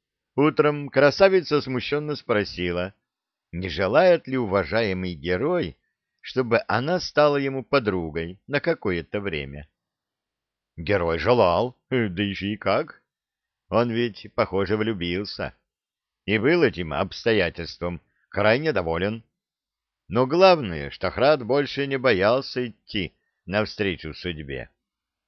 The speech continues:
Он сам избрал, сам, никто больше. И если бы пришлось выбирать снова, то его выбор оказался бы тем же самым.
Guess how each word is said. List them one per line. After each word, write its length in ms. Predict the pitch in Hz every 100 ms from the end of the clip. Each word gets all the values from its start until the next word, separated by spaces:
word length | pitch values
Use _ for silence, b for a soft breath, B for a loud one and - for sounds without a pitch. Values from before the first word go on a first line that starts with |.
| -
Он 240 | 123 160
сам 400 | - 123 120 131
избрал, 600 | 120 113 120 123 123 120 _
сам, 440 | - 95 90 120 _ _ _ _
никто 380 | 85 85 98 120
больше. 480 | 90 76 - 92 101 _ _ _ _ _ _
И 100 | 98
если 360 | 113 151 143 143
бы 140 | 139
пришлось 480 | 127 131 - 123 107
выбирать 440 | 90 107 113 113
снова, 440 | - 196 196 78 55 _ _ _ _ _ _
то 100 | 92
его 360 | 107 113 147
выбор 460 | 151 151 135 135 113
оказался 600 | 90 82 90 107 117 -
бы 80 | 92
тем 300 | 87 95 95
же 100 | 80
самым. 540 | - 90 90 82 67